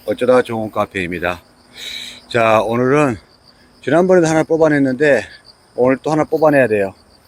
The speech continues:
아, 너무 마음이 아픕니다. 자, 여기 보시면 이렇게 뭉그로우, 뭉그로우를 사왔는데 이렇게 다 이제 말라가고 있어요. 얘도 그렇고, 이 옆에 애도 그렇고,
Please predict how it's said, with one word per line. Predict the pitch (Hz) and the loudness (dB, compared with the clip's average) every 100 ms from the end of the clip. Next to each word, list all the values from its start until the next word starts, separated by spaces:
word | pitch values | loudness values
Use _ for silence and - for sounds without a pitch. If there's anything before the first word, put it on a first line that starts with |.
| _ _ | _ _
아, | 117 117 117 117 107 101 | 2 4 4 4 0 -2
너무 | 104 117 113 | -4 -2 -2
마음이 | 101 107 104 | -2 -2 -4
아픕니다. | 92 101 101 90 90 - - - - - | -8 -10 -10 -10 -12 -14 -14 -14 -8 0
자, | 131 123 113 - | 4 4 4 0
여기 | 123 135 | -4 -4
보시면 | 123 120 135 165 127 82 - | -6 -6 0 0 0 -4 -14
이렇게 | 104 110 - 147 107 - _ _ _ _ - | -12 -10 -2 0 -2 -6 _ _ _ _ -10
뭉그로우, | 120 131 143 127 98 - _ _ _ _ _ _ _ _ _ - | -4 2 4 4 2 -4 _ _ _ _ _ _ _ _ _ -10
뭉그로우를 | 127 135 156 147 139 | -4 2 4 4 2
사왔는데 | 135 147 139 127 123 156 95 - _ _ _ _ _ - | -2 -4 -4 -4 -2 -2 -2 -8 _ _ _ _ _ -16
이렇게 | 98 110 | -10 -10
다 | - 110 110 104 | -6 -2 0 0
이제 | 87 95 92 87 | -2 -4 -4 -4
말라가고 | 87 95 110 107 101 90 | -2 0 0 0 -2 -6
있어요. | 76 - 82 78 - - _ _ _ 123 | -10 -8 -8 -10 -20 -20 _ _ _ -2
얘도 | 147 156 | 2 2
그렇고, | 131 123 - 147 95 - _ _ _ - | 0 -2 0 0 0 -6 _ _ _ -16
이 | 120 | -2
옆에 | 127 123 151 139 | 0 2 2 2
애도 | 107 | 0
그렇고, | 95 92 | -4 -8